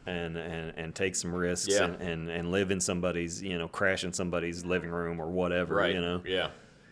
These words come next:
Speaker 1: So.
Speaker 2: Yep. Cannot be overstated. Um, all right. So I also was gonna run this by you, moving on a little bit. Um, I,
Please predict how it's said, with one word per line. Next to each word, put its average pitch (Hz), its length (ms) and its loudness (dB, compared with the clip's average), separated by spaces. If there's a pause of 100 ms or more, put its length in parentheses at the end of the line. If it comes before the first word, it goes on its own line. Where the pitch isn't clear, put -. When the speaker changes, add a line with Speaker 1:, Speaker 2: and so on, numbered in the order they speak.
(280)
Speaker 1:
So. 78 460 -6 (640)
Speaker 2:
Yep. 101 340 4
Cannot 120 440 2
be 110 180 0
overstated. 98 640 2 (120)
Um, 107 400 4 (960)
all 180 80 10
right. 139 180 8
So 156 420 10
I - 200 -4
also 139 680 8 (160)
was 120 140 -2
gonna 117 200 2
run 110 200 2
this 107 180 0
by 80 220 0
you, 76 160 -6
moving 101 300 4
on 90 160 0
a 85 40 -2
little 82 180 -2
bit. 80 320 -2 (180)
Um, 92 460 0 (960)
I, 117 460 2